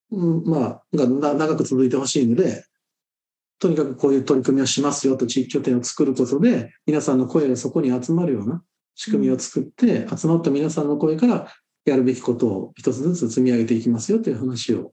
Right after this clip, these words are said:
Speaker 1: していきながら、
Speaker 2: うん。
Speaker 1: ただ、もう皆さんが、まあ、反対したとしても、
Speaker 2: うん。
Speaker 1: その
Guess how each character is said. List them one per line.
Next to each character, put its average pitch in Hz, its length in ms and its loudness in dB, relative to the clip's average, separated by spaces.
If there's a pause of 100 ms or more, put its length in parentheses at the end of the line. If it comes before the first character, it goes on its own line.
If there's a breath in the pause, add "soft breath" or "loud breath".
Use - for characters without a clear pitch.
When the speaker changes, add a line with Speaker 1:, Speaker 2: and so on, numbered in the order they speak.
Speaker 1:
し - 220 -10
て 135 100 2
い 117 120 2
き 127 100 -2
な 151 140 0
が 117 100 2
ら、 120 280 -2 (300 loud breath)
Speaker 2:
う - 40 -2
ん。 208 100 -2
Speaker 1:
た 202 100 2
だ、 147 400 0 (300)
も 180 80 2
う - 20 2
皆 175 160 2
さ 170 140 2
ん 139 60 2
が、 113 300 -2 (220)
ま 117 380 0
あ、 - 40 -8
反 170 240 2
対 175 380 2 (160)
し - 140 -6
た 240 100 4
と 151 140 0
し - 100 -4
て 120 80 -2
も、 123 380 -2 (200)
Speaker 2:
う 226 40 -12
ん。 214 40 -10
Speaker 1:
そ 202 140 0
の 190 340 0